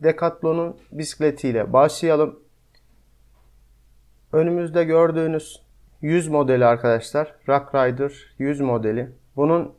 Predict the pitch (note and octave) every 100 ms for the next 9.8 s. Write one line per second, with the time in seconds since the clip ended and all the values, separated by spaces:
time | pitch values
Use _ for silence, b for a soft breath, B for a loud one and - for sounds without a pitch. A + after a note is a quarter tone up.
0 | - D3 - - D#3+ E3 - D#3+ D3 B2+
1 | - D3 - - - C3+ C#3+ C#3+ C3+ C#3+
2 | D3+ C#3+ B2+ A#2+ D3+ D#3+ E3 - _ _
3 | _ _ C#3+ D#3 D#3 D#3+ D#3+ D#3+ D#3+ -
4 | C3+ C#3+ D#3 - C3+ A#2+ A2+ A2 G#2 D#3+
5 | b b b b b D#3+ D#3 E3 E3 -
6 | - D#3 D#3 D3 D3+ D3 E3 D#3+ C3 C#3+
7 | - - _ _ _ _ _ C#3 D3 D#3
8 | D#3 E3 D#3 D#3+ - C#3+ D3 D#3 D#3 D3
9 | D3 C#3+ A#2+ A2+ D3+ - -